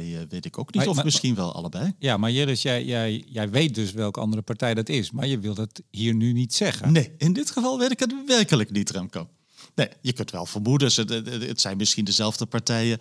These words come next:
Speaker 1: als alle partijen die nu in Duitsland, eh, hè, R W E, Uniper, die doen dat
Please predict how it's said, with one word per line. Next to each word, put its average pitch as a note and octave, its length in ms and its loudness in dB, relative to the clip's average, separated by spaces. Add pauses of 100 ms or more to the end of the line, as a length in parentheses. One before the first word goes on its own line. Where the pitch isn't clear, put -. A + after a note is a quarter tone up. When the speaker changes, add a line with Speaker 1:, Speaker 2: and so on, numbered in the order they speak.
(360)
Speaker 1:
als - 180 0
alle A#2 160 0
partijen A2+ 540 2
die A2 140 4
nu A#2 180 6
in A2+ 80 6
Duitsland, C#3+ 680 4
eh, - 80 -4
hè, A#2 960 0
R G2 60 -4
W F#2+ 40 -4
E, G#2 520 0
Uniper, A2+ 720 0
die G#2+ 140 0
doen G#2+ 220 2
dat G2 180 0